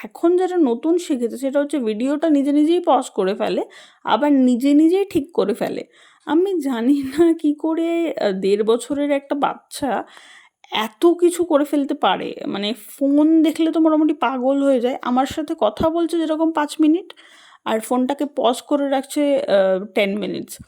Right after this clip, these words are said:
মা একটু চেষ্টা করলো ফোনটা নেওয়ার, কিন্তু মাকে ফোন দেয়নি। ও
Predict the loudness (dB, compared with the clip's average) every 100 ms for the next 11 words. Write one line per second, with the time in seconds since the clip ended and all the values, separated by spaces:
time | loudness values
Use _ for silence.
0 | _ _ _ -6 -2 0 -2 -2 -2 -2
1 | -2 -4 -4 -4 -4 -2 0 -2 -2 -4
2 | -4 -4 -4 -4 -6 -10 _ -4 0 2
3 | 2 2 -4 -4 0 2 0 -2 -4 -6
4 | -8 _ _ -20 _ _ 0 2 4 2